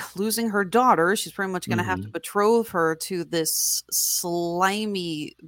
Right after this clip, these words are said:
Speaker 1: banker's son just to get the loan so that she can make sure that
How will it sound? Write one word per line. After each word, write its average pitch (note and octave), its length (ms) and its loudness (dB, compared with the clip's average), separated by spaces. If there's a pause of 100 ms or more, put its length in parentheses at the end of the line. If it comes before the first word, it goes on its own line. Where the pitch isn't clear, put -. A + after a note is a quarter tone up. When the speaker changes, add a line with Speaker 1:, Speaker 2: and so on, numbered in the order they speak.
(120)
Speaker 1:
banker's F3 680 0
son C#3+ 720 0 (720)
just - 200 -4
to F3+ 60 -10
get F3+ 160 -2
the E3 100 0
loan E3+ 500 0
so D#3+ 320 2
that D#3 180 -2
she - 120 -10
can E3 120 -10
make E3 160 -2
sure D#3 420 0
that D#3 400 -2